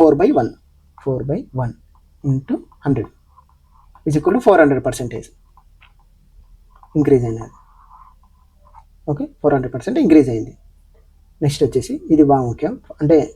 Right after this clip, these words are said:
ఫైవ్ ఇయర్స్‌కి ఫిఫ్త్, ఫిఫ్త్ క్యూబ్ రూట్ అట్లా, అట్లా వేసుకోవాలి మనము. తర్వాత దీన్ని క్యాలిక్యులేట్ చేయాలంతే. నెక్స్ట్ టైప్ వచ్చేసి టైప్ ఫార్టీ త్రీ, on decreasing the price of a fan by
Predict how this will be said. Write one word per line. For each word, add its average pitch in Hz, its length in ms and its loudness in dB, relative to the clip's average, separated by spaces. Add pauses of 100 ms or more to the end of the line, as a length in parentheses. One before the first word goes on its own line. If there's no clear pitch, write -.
ఫైవ్ 143 100 6
ఇయర్స్‌కి - 640 4
ఫిఫ్త్, - 260 -4 (100)
ఫిఫ్త్ 143 260 -4
క్యూబ్ 135 280 4
రూట్ 135 220 2
అట్లా, - 240 -6 (160)
అట్లా 135 180 -2
వేసుకోవాలి 127 360 -2
మనము. 123 320 -6 (400)
తర్వాత 156 260 4
దీన్ని 151 300 6
క్యాలిక్యులేట్ 127 440 0
చేయాలంతే. 107 400 -14 (1800)
నెక్స్ట్ 170 200 6
టైప్ 196 160 6
వచ్చేసి 160 500 2 (220)
టైప్ 175 180 6
ఫార్టీ 143 260 4
త్రీ, - 380 2 (480)
on 170 100 6
decreasing 180 640 4
the 165 160 6
price 143 340 4
of 147 200 4
a 143 80 4
fan 123 340 -4
by 135 360 4